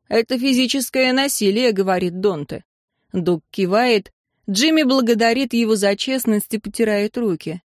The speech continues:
"Когда Дуг сказал, что разукрасит рожу другого возлюбленного Эшли, это была словесная угроза", объясняет Джимми членам группы. Он обращается к Дугу.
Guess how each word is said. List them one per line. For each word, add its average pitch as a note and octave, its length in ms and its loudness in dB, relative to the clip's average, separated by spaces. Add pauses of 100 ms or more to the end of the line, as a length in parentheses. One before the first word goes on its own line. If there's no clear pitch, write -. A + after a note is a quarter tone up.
(360)
"Когда F#3+ 320 4
Дуг F#3 200 -2
сказал, G3 400 0
что F#3+ 220 0
разукрасит F#3 580 0
рожу F#3+ 280 2
другого F3+ 420 0
возлюбленного F3 880 0
Эшли, F#3+ 240 0
это F#3 200 0
была G3 220 4
словесная G#3+ 720 2
угроза", A3+ 480 0
объясняет F3 580 -2
Джимми F3 300 -2
членам F#3 400 -2
группы. G#3+ 420 -4 (380)
Он G3 200 2
обращается G3 760 2
к A#3 100 -2
Дугу. G3 340 2